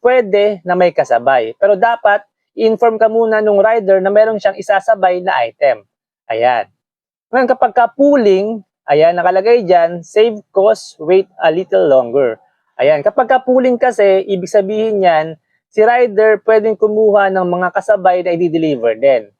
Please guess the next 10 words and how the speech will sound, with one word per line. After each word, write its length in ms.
Ayan, 240
bukod 240
dun 160
sa 240
item 320
mo. 320
Pero 400
mas 160
mababa 480
siya, 320